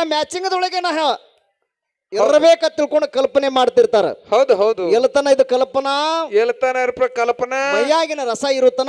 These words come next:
Speaker 1: ಪರಮಾತ್ಮ ಕೊಟ್ಟಂತ
Speaker 2: ಹಾ, ಹಾ.
Speaker 1: ಆಯುಷ್ಯ ಇರುತ್ತನ.
Speaker 2: ಇರುತ್ತನ.
Speaker 1: ನೀ ಮೇಕಪ್ ಹಚ್ಕೊಂಡಾಳ,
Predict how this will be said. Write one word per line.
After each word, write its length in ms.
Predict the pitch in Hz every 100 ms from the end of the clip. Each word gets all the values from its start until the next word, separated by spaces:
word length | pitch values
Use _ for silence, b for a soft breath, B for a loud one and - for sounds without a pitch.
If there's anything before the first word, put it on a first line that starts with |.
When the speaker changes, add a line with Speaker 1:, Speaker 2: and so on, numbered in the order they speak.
| 294
Speaker 1:
ಪರಮಾತ್ಮ 560 | 240 226 247 269 269 247
ಕೊಟ್ಟಂತ 460 | 247 - 233 214 311 349 - _ -
Speaker 2:
ಹಾ, 120 | 185
ಹಾ. 480 | 156 151 147 _ _ _
Speaker 1:
ಆಯುಷ್ಯ 380 | 160 226 - 196
ಇರುತ್ತನ. 300 | 180 - 127 _ _ _
Speaker 2:
ಇರುತ್ತನ. 460 | - 349 370 330 269 185 139 _ _ 208
Speaker 1:
ನೀ 460 | 285 302 311 320
ಮೇಕಪ್ 640 | - - 180 247 339 349
ಹಚ್ಕೊಂಡಾಳ, 440 | 311 302 330 330